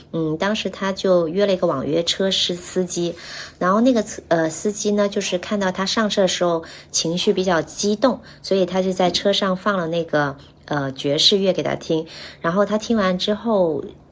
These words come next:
慢慢的她就平静下来，而且在车上睡着了。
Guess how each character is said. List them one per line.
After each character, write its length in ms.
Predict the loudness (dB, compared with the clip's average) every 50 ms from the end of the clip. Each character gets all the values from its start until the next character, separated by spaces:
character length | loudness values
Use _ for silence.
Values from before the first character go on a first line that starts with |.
| -20 -4
慢 160 | 0 2 4
慢 200 | 4 4 4 4
的 100 | 2 0
她 120 | 0 0 -2
就 100 | -2 -2
平 300 | -2 -4 -6 -6 -6 -4
静 180 | -4 -4 -2
下 180 | -2 0 0 0
来， 240 | 0 0 -2 -4 -6 -10 -16 -18 -18 -6 -4
而 80 | 0
且 120 | 0 2 2
在 160 | 4 2 2
车 180 | 2 0 0 0
上 140 | 0 0
睡 200 | 2 4 4 2
着 240 | 4 2 -2 -2 0
了。 200 | 0 -2 -2 -4